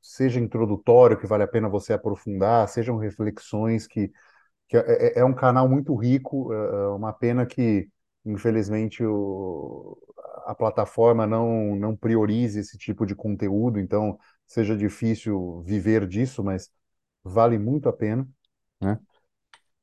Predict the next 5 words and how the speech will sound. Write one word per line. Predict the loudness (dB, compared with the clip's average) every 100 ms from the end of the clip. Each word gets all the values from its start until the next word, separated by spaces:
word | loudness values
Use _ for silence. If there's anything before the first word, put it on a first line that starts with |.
| _ -2
É, | 2 4 4 4 2 -2
agradecer | -2 4 6 4 2 2 0 -2 _ _ _ _ _ _ -16
muito | -6 0 0 2 0
a |
presença | 0 -2 0 -2 -4 -8